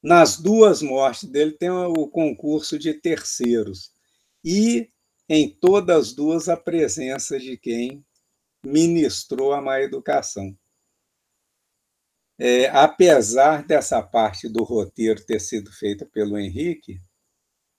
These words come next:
há uma confluência entre a, a, a vida real e a,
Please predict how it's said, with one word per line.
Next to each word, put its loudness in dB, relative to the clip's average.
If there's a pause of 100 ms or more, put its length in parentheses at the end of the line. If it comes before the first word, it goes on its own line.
(300)
há 4
uma 4
confluência -2
entre -4
a, 0
a, -6
a -4
vida -2
real -2
e -2
a, -4